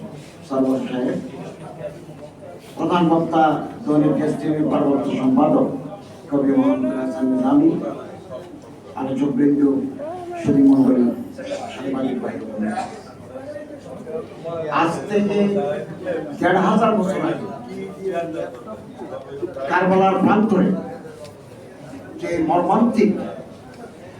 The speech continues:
মর্মান্তিক ঘটনা ঘটল, শাহাদতে কারবালা। এটা দেড় হাজার বছর ধরে মুসলমানদের অন্তরে রক্ত ঝরায়, আমাদের চক্ষু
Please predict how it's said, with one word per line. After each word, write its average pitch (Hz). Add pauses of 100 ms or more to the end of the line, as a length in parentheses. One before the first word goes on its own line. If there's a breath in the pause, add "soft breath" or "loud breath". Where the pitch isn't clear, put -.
(160)
মর্মান্তিক 214 (960)
ঘটনা 156 (120)
ঘটল, 180 (960)
শাহাদতে 190
কারবালা। 233 (1800)
এটা 190 (220)
দেড় 180
হাজার 220
বছর 202 (100)
ধরে 226 (120)
মুসলমানদের 190
অন্তরে 202 (920)
রক্ত 165 (140)
ঝরায়, 151 (1500)
আমাদের 190 (220)
চক্ষু 214